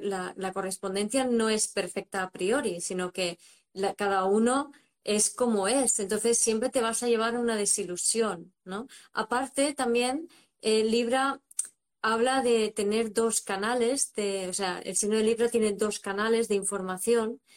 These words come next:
Entonces, eh, muchas veces esos canales se, se obstruyen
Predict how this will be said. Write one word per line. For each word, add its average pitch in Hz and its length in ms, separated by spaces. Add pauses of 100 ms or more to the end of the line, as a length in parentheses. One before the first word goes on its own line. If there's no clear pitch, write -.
(280)
Entonces, 220 960
eh, 196 440
muchas 208 300
veces 226 220
esos 233 360
canales 240 680 (220)
se, 190 560
se 190 200
obstruyen 247 760